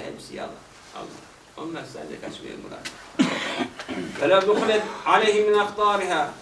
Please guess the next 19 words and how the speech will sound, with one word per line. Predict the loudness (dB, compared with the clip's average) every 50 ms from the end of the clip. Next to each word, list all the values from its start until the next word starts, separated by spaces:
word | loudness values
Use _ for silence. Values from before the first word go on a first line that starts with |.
| -20 -20 -10 -4
Onların | -2 0 2 2 2 2 4 4
ellerinin | 4 4 4 2 2 2 4
arkalarından | 4 2 4 4 4 6 6 6 4 4 4 4 6 6
gelirse, | 6 4 4 4 0 -2 -4 -6 -4 -4
"Sümme | -4 -2 0 0 0 0
su'ilil | 0 -2 0 0 0 -2
fitnete." | -2 -4 -6 -4 -2 -2 0 0 0 0 0 -2 -6 -12 -16 -18
Fitneden | -12 -12 -12 -4 0 0 2 4 4 4
onlara | 4 4 2 2 2 2
sual | 0 0 4 6 8 8 8
edilirse, | 6 2 0 -2 -2 -2 0 2 2 0 0 -2 -12 -14 -6
"Etevha." | 0 2 2 2 6 6 8 8 8 6 6 6 6 8 6 6 4 0 -8 -16 -20 -20 -20 -20 -20 -20 -18 -16 -4 2
Hemen | 4 6 8 10 8 8 6 4 0
giderler, | -2 2 6 6 8 8 6 6 2 4 4
"Ve | 4 4
ma | 4 2 2 2
telebbesu | 2 2 2 0 0 0 -2 0 2 0
illa | 0 0 0 2 4 6 6 6 4
qalile." | 2 2 2 2 2 0 0 -2 -4